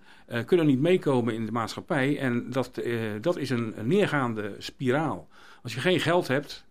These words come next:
eh, om te besteden, eh, verlies je ook je vrienden. Dat is heel zuur om dat, eh, vast te stellen, maar zo gaat het in de, in, in, in, in de wereld. Eh,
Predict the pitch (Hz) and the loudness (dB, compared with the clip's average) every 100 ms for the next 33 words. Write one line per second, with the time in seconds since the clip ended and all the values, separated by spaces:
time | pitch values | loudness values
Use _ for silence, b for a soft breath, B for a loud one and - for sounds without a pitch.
0 | - b b b - 120 117 110 113 110 | -20 b b b -8 -4 -2 -2 -2 -2
1 | 117 123 117 - 113 104 131 160 b b | -4 -4 -4 0 0 0 -4 -6 b b
2 | b - 113 110 104 104 101 - - - | b -10 -6 -4 -6 -6 -12 -16 -20 -12
3 | - 180 175 175 104 127 95 143 127 92 | 0 2 4 4 2 0 -2 0 0 -2
4 | 85 120 113 - 135 117 113 147 127 110 | -8 -8 -8 -4 -2 -2 0 2 2 0
5 | 117 - 107 143 139 135 127 107 120 123 | -4 -4 -6 -6 -6 -6 -4 -2 -2 -2
6 | 107 123 107 151 135 - 107 104 98 101 | -2 -4 0 -2 -2 -4 -4 -4 -6 -8
7 | 107 107 101 107 98 98 101 101 92 - | -8 -10 -8 -8 -8 -10 -10 -10 -12 -16
8 | - B B B B - | -20 B B B B -10